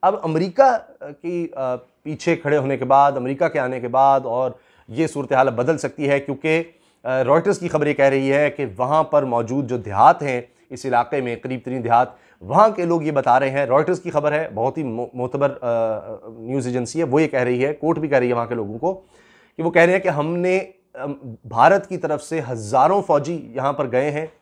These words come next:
जाहिर है वो गाँव से गुजर कर गए, उन्होंने कहा कि हमने तारीख़ में इतनी बड़ी मूवमेंट, अ, नहीं देखी भारतीय फ़ौजियों की यहाँ पर कभी भी, और उसमें तोपखाना भी शामिल है,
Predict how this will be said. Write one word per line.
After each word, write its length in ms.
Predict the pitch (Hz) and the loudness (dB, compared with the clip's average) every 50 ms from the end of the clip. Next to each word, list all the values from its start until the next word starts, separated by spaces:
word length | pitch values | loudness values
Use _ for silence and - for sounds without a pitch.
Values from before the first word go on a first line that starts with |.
| _ _ - | _ _ -4
जाहिर 140 | 120 131 143 | 0 2 2
है 60 | 147 | 2
वो 60 | 143 | 2
गाँव 220 | 123 120 127 147 147 | 2 0 0 0 -2
से 100 | - 135 | -4 -6
गुजर 220 | 131 127 147 139 | -6 -4 -6 -6
कर 100 | 123 131 | -6 -4
गए, 160 | 123 135 135 | -2 -2 -2
उन्होंने 260 | 131 123 127 123 127 | 0 -2 -4 -6 -4
कहा 160 | - 127 131 - | -2 -2 -2 0
कि 100 | - 143 | 0 -4
हमने 300 | 123 131 139 151 156 151 - _ _ _ _ _ _ | -4 -2 -2 -2 -4 -6 -8 _ _ _ _ _ _
तारीख़ 420 | - - 139 170 185 185 180 - 156 | 0 0 2 2 0 0 -2 -2 -4
में 340 | 151 147 151 151 156 151 _ _ _ | -2 0 0 -2 -2 -6 _ _ _
इतनी 480 | 208 202 - _ _ 202 185 196 190 165 | -8 -8 -8 _ _ -2 0 0 -2 -2
बड़ी 460 | 117 98 92 131 139 160 170 160 151 | -4 -2 2 2 4 4 4 2 -2
मूवमेंट, 600 | 117 110 127 143 143 147 156 160 156 156 151 147 - _ _ _ _ _ _ - | -4 -4 -2 -2 -2 -2 -2 -2 -2 -2 -4 -6 -12 _ _ _ _ _ _ -2
अ, 180 | 127 123 127 127 | 0 2 2 2
नहीं 340 | 123 113 123 151 202 208 | 0 -2 0 2 2 4
देखी 380 | 175 165 151 - - 151 151 147 | 4 2 0 0 -2 -4 -4 -4
भारतीय 400 | 110 110 127 127 127 - 151 143 | 0 2 4 4 4 2 -4 -4
फ़ौजियों 380 | - 135 127 120 110 139 139 - | -2 -2 -2 -2 -2 -6 -6 -6
की 140 | 139 135 | -6 -6
यहाँ 180 | 117 113 120 123 | -4 -2 -2 -2
पर 120 | - 131 | -2 -4
कभी 320 | 123 - - 127 131 165 165 | -4 -2 -4 -2 0 0 0
भी, 220 | 139 143 135 135 - _ _ _ _ | 2 0 -2 -2 -6 _ _ _ _
और 200 | 127 135 151 165 | 4 4 4 4
उसमें 580 | 160 151 143 - - 151 156 156 160 170 170 170 | 4 -2 -8 -8 -8 -6 -4 -2 -2 -4 -4 -2
तोपखाना 540 | - 175 180 180 185 - 160 151 151 156 151 | 0 2 2 2 2 0 0 0 2 2 0
भी 80 | 151 | 0
शामिल 320 | 147 - 123 120 120 117 101 | -2 -2 -2 -2 -2 -2 -4
है, 160 | 98 98 | -4 -6